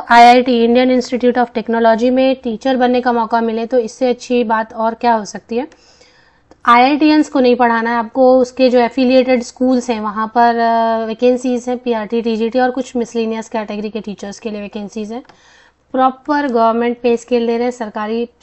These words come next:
पे स्केल जो फिलहाल सेवन पे स्केल चल रहा है वो, and फी नहीं है, काफ़ी कैंडिडेट्स free of cost अप्लाई कर सकते हैं। All female candidate, all एससी एसटी and all पीडब्ल्यूडी candidates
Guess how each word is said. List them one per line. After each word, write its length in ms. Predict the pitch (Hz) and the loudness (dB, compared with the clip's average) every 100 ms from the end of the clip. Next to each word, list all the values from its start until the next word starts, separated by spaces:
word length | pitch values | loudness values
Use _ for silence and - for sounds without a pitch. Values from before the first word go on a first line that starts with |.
| - - _ | -20 -20 _
पे 160 | 240 | 0
स्केल 240 | 226 254 233 | 0 -2 -2
जो 80 | 247 | -2
फिलहाल 340 | 247 233 226 | 0 0 0
सेवन 280 | 233 220 226 | -4 -8 -8
पे 200 | 226 220 | -8 -8
स्केल 240 | - 226 | -8 -10
चल 180 | 214 220 | -8 -8
रहा 120 | 214 | -8
है 60 | 208 | -8
वो, 220 | 220 254 _ _ _ _ _ 247 | -10 -12 _ _ _ _ _ -4
and 160 | 254 | -4
फी 260 | 254 294 302 | -2 0 2
नहीं 140 | 302 | 2
है, 80 | 302 | 0
काफ़ी 300 | 302 277 294 | 0 -2 -2
कैंडिडेट्स 560 | 254 262 262 269 - - | -4 -2 0 -2 -4 -4
free 240 | 247 240 | 0 0
of 80 | 233 247 | -2 -6
cost 260 | 226 - | -6 -6
अप्लाई 280 | 220 196 226 | -12 -8 -8
कर 140 | 226 220 | -6 -8
सकते 300 | 247 240 277 | -10 -8 -10
हैं। 60 | |
All 400 | - - 247 247 262 | -10 -2 0 0 0
female 300 | 247 247 247 | -2 -2 -2
candidate, 580 | 240 233 240 262 - 233 | -2 -2 -2 -4 -6 -2
all 180 | 240 | 0
एससी 220 | 240 - 233 | -2 -2 -4
एसटी 380 | 226 - 277 - | -4 -6 -8 -4
and 180 | 233 240 | -4 -2
all 220 | 233 247 | -2 -2
पीडब्ल्यूडी 500 | 247 240 233 226 240 | 0 0 0 0 -2
candidates 500 | 233 214 214 220 254 | -4 -8 -8 -8 -8